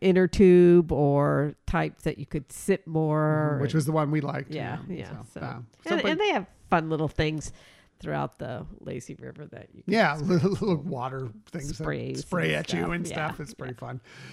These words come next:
Speaker 2: Uh, but we had a great time. Uh, again, we cut it short, uh,
Speaker 1: Mm-hmm.
Speaker 2: shorter than probably we had planned. But, you know, at some point, the rain was just enough for us. We're like, "Eh,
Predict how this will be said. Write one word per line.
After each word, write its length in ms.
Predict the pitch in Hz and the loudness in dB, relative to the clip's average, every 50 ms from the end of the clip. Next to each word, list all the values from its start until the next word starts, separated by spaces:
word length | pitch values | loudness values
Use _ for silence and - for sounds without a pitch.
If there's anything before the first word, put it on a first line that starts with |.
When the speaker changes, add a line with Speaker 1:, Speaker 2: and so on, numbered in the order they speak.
| - - - - - | -20 -20 -20 -8 0
Speaker 2:
Uh, 300 | - 226 226 214 214 202 196 | 6 8 10 10 10 10 8
but 140 | 190 233 | 8 8
we 100 | 240 262 | 8 8
had 140 | 262 262 233 | 8 8 8
a 20 | 202 | 8
great 220 | 170 185 175 165 | 6 4 4 4
time. 400 | - 160 151 143 147 151 151 160 | 2 -2 -2 -2 0 0 -2 -2
Uh, 300 | 196 - 147 151 147 151 160 | -2 -2 0 0 0 0 0
again, 360 | 170 160 143 170 165 143 139 | -2 -2 -2 -2 -2 0 -2
we 80 | 147 139 | -4 -2
cut 180 | - 170 175 | 2 2 2
it 100 | 185 175 | 0 0
short, 460 | - - 175 165 160 160 160 190 - - | -4 0 2 4 4 4 2 0 -6 -10
uh, 80 | 165 165 | -10 -8
Speaker 1:
Mm-hmm. 120 | 196 190 165 | -8 -8 -4
Speaker 2:
shorter 280 | 160 180 180 180 180 | 0 2 2 4 4
than 160 | 156 165 147 131 | 2 0 -2 0
probably 260 | - 160 156 160 147 | 0 0 0 2 0
we 160 | 143 147 160 | 2 2 2
had 160 | 156 147 131 | 2 2 0
planned. 540 | - - 151 151 151 156 156 160 175 156 120 | -2 -4 -2 -2 0 0 0 0 0 -2 -2
But, 260 | - 151 143 135 - | -4 -8 -8 -8 -8
you 180 | - 160 151 147 | -8 -8 -8 -8
know, 140 | 143 123 123 | -8 -8 -8
at 380 | 151 160 135 - 202 185 208 190 | -10 -10 -10 -8 -8 -6 -6 -2
some 180 | 190 202 196 | 0 0 0
point, 300 | - 143 170 165 160 160 | 0 0 0 0 0 0
the 80 | 147 160 | -2 -4
rain 320 | 147 147 147 151 151 147 | -4 -2 -2 -2 -2 -2
was 120 | 151 147 120 | -2 -4 -4
just 200 | 147 165 - - | -6 -8 -8 -8
enough 320 | 143 131 120 123 120 _ | -10 -10 -10 -10 -12 _
for 140 | - 127 120 | -14 -14 -14
us. 120 | 123 117 - | -14 -14 -12
We're 100 | - 185 | -12 -12
like, 160 | 233 240 302 | -12 -10 -8
"Eh, 180 | 302 320 311 | -8 -8 -8